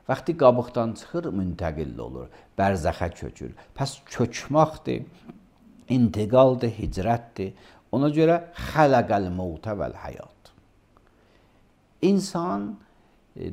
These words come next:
dinin maarifi ilə tanış olanda görür ki, musafirdir. Hamı dünyada musafirdir. Səfər edir, bu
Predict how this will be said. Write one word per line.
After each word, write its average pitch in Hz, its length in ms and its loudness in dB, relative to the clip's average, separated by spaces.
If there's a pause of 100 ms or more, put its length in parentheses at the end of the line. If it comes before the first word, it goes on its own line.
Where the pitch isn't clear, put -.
(160)
dinin 160 440 6
maarifi 104 720 2
ilə 131 380 -6 (1700)
tanış 139 460 -2
olanda 90 720 -6 (400)
görür 143 340 -2
ki, 156 240 -8
musafirdir. 85 1000 -4 (1000)
Hamı 143 540 -2
dünyada 87 420 -4
musafirdir. - 800 -12 (3000)
Səfər 151 580 4
edir, 143 500 2
bu - 140 -4